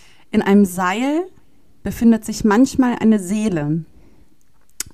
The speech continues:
Das ist einfach ein,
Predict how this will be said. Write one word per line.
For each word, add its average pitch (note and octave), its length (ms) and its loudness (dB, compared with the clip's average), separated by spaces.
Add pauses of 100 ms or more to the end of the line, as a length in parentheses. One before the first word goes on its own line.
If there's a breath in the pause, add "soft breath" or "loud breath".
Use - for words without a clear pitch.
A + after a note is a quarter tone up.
(1120 loud breath)
Das F#3 200 -2
ist - 160 -6
einfach E3 460 -2
ein, D#3+ 300 0